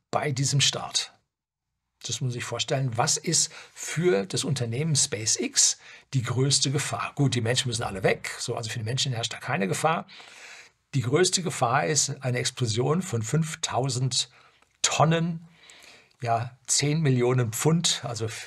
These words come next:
viertausendfünfhundert Tonnen, äh, ja, zündfähigen Gemisch. Und das wäre nach meiner persönlichen Meinung die größte nicht-nukleare Explosion der Menschheit, wenn's da hochginge.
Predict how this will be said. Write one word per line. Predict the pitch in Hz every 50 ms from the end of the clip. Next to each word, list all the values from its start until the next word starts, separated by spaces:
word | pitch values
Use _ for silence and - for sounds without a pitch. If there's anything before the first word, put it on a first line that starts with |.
| - 131 139 _ _ - 143
viertausendfünfhundert | - - - 123 117 - 113 113 113 127 - - 127 127 - - 123 117 113 - - -
Tonnen, | - - 123 127 131 131 127 127 - - - - - _ _ - - - - - - - - - - - - - _ _ _ -
äh, | 131 117 113 113 110 104 104 117 - - - _ _ _ _ _ _ _ _ _ _ -
ja, | - 120 123 117 - 110 - - _ _ _ _ _ _ _ _ _ _ _ _ _ - -
zündfähigen | - - - - 185 196 - - - - - 120 131 143 143 113 127 120 110
Gemisch. | 101 98 107 117 123 127 - - - - - _ _ _ _ - - - - - - _ _ _ _ -
Und | 143 131 123 120 - - -
das | 143 147 143 143
wäre | 139 131 143 143 156 165 185 -
nach | - 123 113
meiner | 123 117 110 127 151 165
persönlichen | 151 - 143 139 135 139 131 - 135
Meinung | 120 113 107 120 131 131 131 127 127 127 -
die | - 117 110 113
größte | - - - 104 120 131 165 185 180 - - - 190 165
nicht-nukleare | 131 131 151 180 - - - - 139 143 143 - - 131 117 117 131 139 123 - -
Explosion | 131 - - - - - 131 117 107 - 113 113 123 127
der | 120 113 113
Menschheit, | 113 104 107 123 123 - - 98 95 92 -
wenn's | 101 104 - -
da | 107 110 110
hochginge. | 110 107 107 - - - 82 78 - -